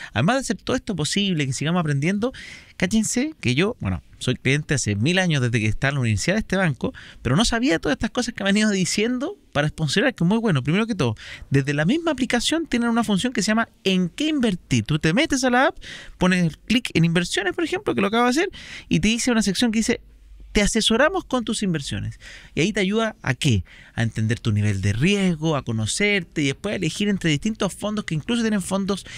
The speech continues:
E S G, fondos en dólares, fondos en pesos, que puedes desde cinco mil pesos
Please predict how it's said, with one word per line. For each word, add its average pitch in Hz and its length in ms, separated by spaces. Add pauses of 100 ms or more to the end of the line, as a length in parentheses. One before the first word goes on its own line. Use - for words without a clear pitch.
(140)
E 151 180
S 135 180
G, 220 320 (260)
fondos 156 380
en 113 300
dólares, 220 500
fondos 117 300
en 117 160
pesos, 226 440
que 160 120
puedes 175 300
desde 135 260
cinco 226 460
mil 170 140
pesos 190 440